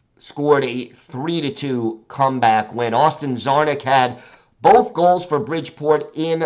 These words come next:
the first period. Alexander True got two in the second period for Charlotte, and then, of course, the game winner. Uh, you know, in,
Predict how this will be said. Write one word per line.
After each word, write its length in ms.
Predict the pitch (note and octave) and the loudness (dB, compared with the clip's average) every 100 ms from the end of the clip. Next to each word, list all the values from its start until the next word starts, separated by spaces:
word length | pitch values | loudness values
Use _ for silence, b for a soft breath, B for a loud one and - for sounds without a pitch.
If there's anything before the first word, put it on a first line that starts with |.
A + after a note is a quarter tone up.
| - | -6
the 200 | C3 C#3+ | -6 -6
first 560 | D3 C#3+ D#3 D3 - - _ _ | -6 -2 -2 -2 -10 -18 _ _
period. 580 | G3 A3 D#3 A#2+ A2+ B B B - | 2 2 2 0 -2 B B B 2
Alexander 640 | C3+ C#3 B2+ C#3 C3+ A#2+ | 4 4 -2 -2 -2 -4
True 340 | A#2 D#3 D#3 | -8 -4 -2
got 360 | B2+ B2+ A#2+ - | 2 2 0 -6
two 200 | F3+ F3+ | -8 -2
in 120 | C#3+ | -2
the 60 | A2+ | -2
second 420 | - D#3 D#3 C#3 | -4 -4 -4 -8
period 400 | A#2+ C3 C3 A2+ | -4 -2 -2 -2
for 80 | G#2+ | -10
Charlotte, 480 | G#2+ B2 B2 A#2+ A#2 | -6 -2 0 -2 -4
and 100 | A2 | -6
then, 120 | A2+ | -6
of 120 | G#2 | -8
course, 420 | - G#2+ G#2+ - b b b b | -10 -8 -8 -12 b b b b
the 100 | A#2 A#2+ | -8 -4
game 500 | C3 C3+ B2+ B2 A#2 | -2 0 0 -2 -6
winner. 680 | - G2+ C#3 D#3 B2+ A2+ G#2+ B B - | -10 -4 0 2 0 -2 -6 B B -4
Uh, 420 | A#2+ A#2+ A2+ A2 - _ _ _ _ | 0 2 2 0 -8 _ _ _ _
you 100 | D#3+ | 2
know, 320 | F3 F3 E3+ - | 4 6 4 0
in, 160 | D#3+ | -2